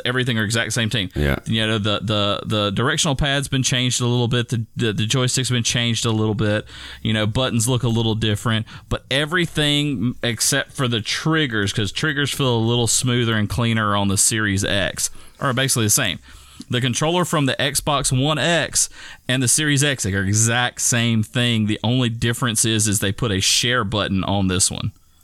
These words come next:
Speaker 1: you know, on the
Speaker 2: Yeah.
Speaker 1: Series X. You know, so that's, you know, that they just didn't do any pro-,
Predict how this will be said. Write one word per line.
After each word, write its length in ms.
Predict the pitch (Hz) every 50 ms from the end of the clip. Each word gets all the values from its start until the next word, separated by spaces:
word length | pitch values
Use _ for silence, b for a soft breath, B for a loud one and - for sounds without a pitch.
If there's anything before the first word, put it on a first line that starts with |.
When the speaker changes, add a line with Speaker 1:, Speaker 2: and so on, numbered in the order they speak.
| _ -
Speaker 1:
you 120 | - 104
know, 120 | 104 98 98
on 80 | 95
the 60 | 92
Speaker 2:
Yeah. 80 | 76 -
Speaker 1:
Series 260 | 95 95 92 92 98
X. 420 | 95 85 64 - - - - - B B B B B B B
You 120 | B 123 123
know, 120 | 123 117 117
so 140 | - 156
that's, 220 | 147 160 170 - -
you 60 | 131
know, 240 | 101 123 131 123 120
that 160 | 131 135 123
they 120 | 131 120
just 400 | 113 113 113 113 - - - -
didn't 180 | - 123 117 110
do 120 | 107 113
any 140 | 104 101 95
pro-, 240 | 90 - 120 110